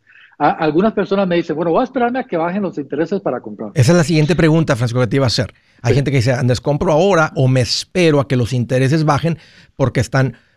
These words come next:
Speaker 2: muy altos?". Y piensan que un interés del seis por ciento al seis y medio históricamente no es alto. Sigue siendo bajo,
Speaker 1: No, no, no.
Speaker 2: pero estábamos un poco mal acostumbrados porque nos tocó vivir la época tal vez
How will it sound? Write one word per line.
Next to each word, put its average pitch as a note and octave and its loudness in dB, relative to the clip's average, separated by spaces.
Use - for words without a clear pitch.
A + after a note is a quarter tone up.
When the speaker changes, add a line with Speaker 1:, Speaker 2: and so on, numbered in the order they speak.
Speaker 2:
muy A#2+ 4
altos?". C#3 -2
Y C3+ 0
piensan D#3 0
que C3+ -4
un C#3+ 2
interés C3 2
del A#2 2
seis D3 -2
por B2+ -2
ciento C#3 0
al A2+ 0
seis C3 -2
y C#3 -2
medio B2 0
históricamente E3+ 0
no D3+ 2
es E3 0
alto. F#3 -2
Sigue E3+ -2
siendo E3 2
bajo, B2+ 2
Speaker 1:
No, B2 0
no, A#2+ -2
no. A#2 -4
Speaker 2:
pero C#3 4
estábamos D3 2
un D3 0
poco D3 -2
mal C#3 2
acostumbrados C#3 -2
porque D#3 -6
nos B2+ -2
tocó C3 -2
vivir D3 4
la C#3 4
época C3+ 0
tal F3 2
vez D#3 2